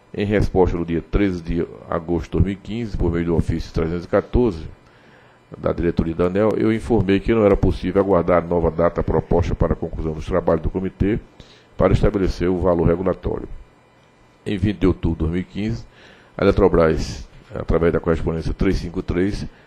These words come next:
reiterou o pedido de postergação para um pra-, por um prazo de cento e oitenta dias para a conclusão das avaliações por parte do comitê. Ocorre que, para a conclusão da instrução do processo a meu pedido,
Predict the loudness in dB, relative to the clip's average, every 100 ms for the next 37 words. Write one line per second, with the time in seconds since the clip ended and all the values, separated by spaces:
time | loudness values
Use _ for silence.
0 | _ -2 0 2 4 6 4 2 0 -2
1 | 0 2 2 2 0 -4 0 2 2 2
2 | 2 2 2 0 2 2 2 0 -6 -4
3 | -4 -2 -2 -2 -4 0 0 0 -4 -2
4 | 0 0 2 2 2 0 -2 -8 -6 -6
5 | 0 0 0 -4 -4 -2 0 0 -2 -10
6 | -20 -20 -20 -20 -20 -20 _ -4 2 4
7 | 4 4 2 4 4 2 0 2 2 2
8 | 0 -2 -2 -2 0 0 0 0 0 0
9 | -2 -2 0 0 0 -2